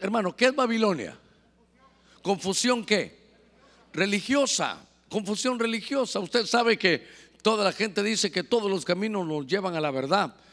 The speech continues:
pero la Biblia dice que hay un solo camino, que es Cristo. Entonces, hay caminos que al hombre le parecen derechos, pero su final es un camino de muerte y perdición.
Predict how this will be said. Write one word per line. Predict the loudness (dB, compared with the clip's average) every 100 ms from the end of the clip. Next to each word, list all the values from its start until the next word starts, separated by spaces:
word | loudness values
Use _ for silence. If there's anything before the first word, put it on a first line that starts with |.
| -14
pero | -6 -4
la | -2
Biblia | -2 0 0
dice | 0 -4 -2
que | -2
hay |
un | -4 -2
solo | -2 -2
camino, | -2 -6 -4 -4 -2
que | -4
es | 0
Cristo. | 0 0 -6 -12 -14 _ -20 -20 -12
Entonces, | 2 2 4 2 2 -4 -8 -20 _ -4
hay | -2
caminos | 0 0 2 2 4
que | 2
al | 2
hombre | 2 0
le | -2
parecen | -2 -2 -2 -4 -4
derechos, | -2 -2 -2 -6 -4
pero | -6
su | -6 -8
final | -6 -4 -2 -2
es | -2
un | -2
camino | -4 -4 -4 -4 -6
de | -4
muerte | -4 -4 -4
y | -6
perdición. | -6 -6 -6 -4 -2 -2 -4 -14